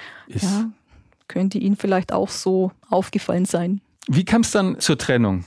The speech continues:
Speaker 1: also von Dejan und damit ja auch zum Ende des Geschäftsmodells?
Speaker 2: Es war so, dass sich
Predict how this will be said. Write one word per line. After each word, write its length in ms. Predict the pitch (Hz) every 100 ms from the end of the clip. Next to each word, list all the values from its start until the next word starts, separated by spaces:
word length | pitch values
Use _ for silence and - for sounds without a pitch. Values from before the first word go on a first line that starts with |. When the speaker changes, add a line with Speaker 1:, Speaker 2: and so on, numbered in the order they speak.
| - -
Speaker 1:
also 260 | 104 104
von 320 | - - 117
Dejan 380 | 110 123 131 120
und 200 | 120 107
damit 240 | 113 110 107
ja 140 | 104
auch 140 | 104
zum 160 | - -
Ende 220 | 107 101
des 160 | 98 -
Geschäftsmodells? 880 | - 98 - - 101 95 107 - - _
Speaker 2:
Es 180 | 214 214
war 120 | 214
so, 180 | - 214
dass 220 | 233 220
sich 360 | 226 214 -